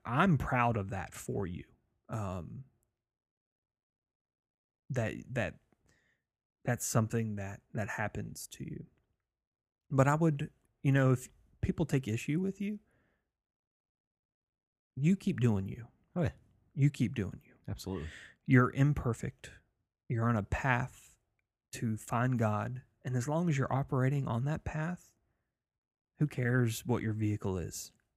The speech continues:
Speaker 2: Yeah.
Speaker 1: You know, as long as you have the Word of God in you, as long as you have a talk and a relationship and a conversation with God, and, and you keep that fluid, who cares, man?
Speaker 2: Yep.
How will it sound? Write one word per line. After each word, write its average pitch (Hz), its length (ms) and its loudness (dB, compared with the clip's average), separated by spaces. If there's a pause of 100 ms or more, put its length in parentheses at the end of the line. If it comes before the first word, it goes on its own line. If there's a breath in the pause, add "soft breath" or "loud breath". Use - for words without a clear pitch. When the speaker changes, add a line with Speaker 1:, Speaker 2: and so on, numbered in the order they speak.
(100)
Speaker 2:
Yeah. 82 100 -16 (220)
Speaker 1:
You 123 140 -6
know, 113 260 -2 (560 loud breath)
as 131 60 -2
long 135 220 4
as 123 140 4
you 120 100 6
have 120 140 2
the 113 100 -2
Word 113 220 4
of 123 60 2
God 110 240 2
in 107 140 -4
you, 117 180 -4 (540)
as 107 140 -4
long 107 280 2
as 110 180 2
you 107 160 0
have 107 800 -4 (540 soft breath)
a 107 200 0
talk - 420 -2
and 120 200 0
a - 40 -8
relationship 110 920 -6
and 120 120 -6
a 135 40 -16
conversation 120 720 -2
with 123 140 -4
God, 127 360 -4
and, 107 280 -4 (440)
and 110 440 -4
you 123 160 -6
keep - 280 -2
that 92 220 -4
fluid, 123 480 -4 (260)
who 175 100 -4
cares, 107 420 -6
man? 104 220 -10 (320)
Speaker 2:
Yep. 87 140 -6